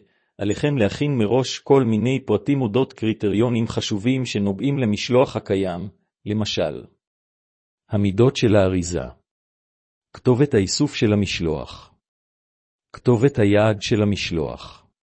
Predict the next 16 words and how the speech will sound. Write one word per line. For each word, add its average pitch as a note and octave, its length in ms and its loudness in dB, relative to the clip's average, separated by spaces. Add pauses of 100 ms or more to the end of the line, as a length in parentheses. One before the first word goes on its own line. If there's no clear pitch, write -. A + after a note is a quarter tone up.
(680)
האם A#2+ 260 0
מדובר G#2+ 420 2
במשלוח G2+ 580 0
שמצריך G2 580 -4
קירור? A#2 580 -4 (1000)
ועוד. F2 560 -4 (1080)
העלות G#2 500 2
לא G#2+ 180 2
מסתיימת G2+ 640 0
פה, G#2 300 0 (220)
יש A#2+ 240 0
גם A#2 240 2
תשלום G#2+ 380 0
למכס. - 760 -6 (960)
אל A2 140 0
דאגה, F#2+ 540 0